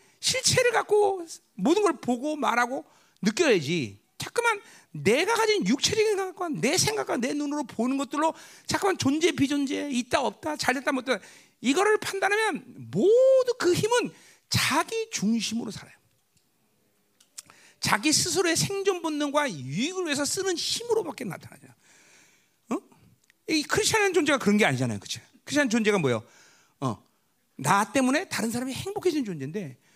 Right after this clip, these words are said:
자기 중심이 되면 모든 신앙생활을 자기 때문에 해야 돼. 그러니까 하나님마저도 자기 때문에 존재해. 그러니까 내가 늘 말하듯이 뭐예요? 이런 사람들은 하나님이 드라빔이다라는 거예요, 드라빔.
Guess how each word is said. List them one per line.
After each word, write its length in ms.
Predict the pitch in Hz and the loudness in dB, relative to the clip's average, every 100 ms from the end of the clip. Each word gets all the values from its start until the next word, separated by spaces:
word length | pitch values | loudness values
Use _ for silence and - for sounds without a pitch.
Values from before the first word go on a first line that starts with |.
| _ _ - | _ _ -4
자기 320 | - 285 403 | -2 0 0
중심이 320 | 440 - 403 | 0 0 -2
되면 380 | 359 415 427 330 | -4 -4 -6 -10
모든 840 | - 143 349 494 539 554 554 539 523 | -10 -2 4 4 6 6 4 2 -2
신앙생활을 840 | - 523 508 427 427 453 523 - - - - _ - | -2 -2 -4 -2 0 2 0 0 -12 -20 -20 _ -2
자기 420 | - 247 370 480 | 0 0 -2 -4
때문에 280 | - 466 427 | -2 0 2
해야 120 | 311 196 | 2 0
돼. 180 | 131 127 | -4 -4
그러니까 120 | 392 | -2
하나님마저도 580 | 415 494 508 494 453 453 | 0 -2 -2 -2 -2 0
자기 280 | - 240 | -2 -4
때문에 240 | 403 480 466 | 0 2 2
존재해. 360 | 254 151 120 - _ _ | 2 0 -4 -6 _ _
그러니까 240 | - 262 | -2 0
내가 60 | 233 | 2
늘 120 | 190 190 | 2 0
말하듯이 320 | 160 139 139 | 0 -2 -6
뭐예요? 160 | 117 | -6
이런 180 | 139 165 | -2 -2
사람들은 340 | 147 135 226 403 _ _ _ | -2 -2 -4 -6 _ _ _
하나님이 640 | - - 254 214 190 415 - - | -8 -2 0 0 -2 -4 -8 -6
드라빔이다라는 600 | 160 165 160 151 131 113 | -2 0 0 -2 -2 -4
거예요, 100 | 95 | -6
드라빔. 360 | 120 104 98 | -8 -8 -10